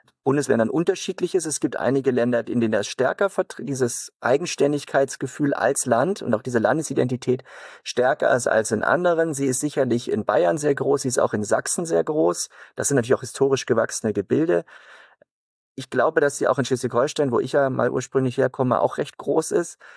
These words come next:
Aber es gibt natürlich auch diese Bindestrichländer wie jetzt Nordrhein-Westfalen, wo ich gerade lebe, oder auch Rheinland-Pfalz, ne, wo Sie leben. Das sind jetzt keine gewachsenen historischen Strukturen, sondern das sind eher zu, aus historischen Strukturen zusammengesetzte Gebilde.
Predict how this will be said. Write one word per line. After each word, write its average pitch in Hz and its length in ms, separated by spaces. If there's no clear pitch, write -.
Aber 147 540
es - 160
gibt 160 120
natürlich 139 220
auch 123 60
diese 127 180
Bindestrichländer 139 760
wie 123 60
jetzt 120 220
Nordrhein-Westfalen, 120 760
wo 110 60
ich 107 120
gerade 120 260
lebe, 120 460
oder 110 260
auch - 140
Rheinland-Pfalz, 113 880
ne, 127 220
wo 135 100
Sie 131 180
leben. 135 320
Das 123 180
sind 147 300
jetzt - 380
keine 147 420
gewachsenen 135 760
historischen 139 520
Strukturen, 156 720
sondern 131 240
das 120 100
sind 127 160
eher 135 220
zu, - 120
aus - 340
historischen 135 480
Strukturen 127 400
zusammengesetzte 127 640
Gebilde. 131 380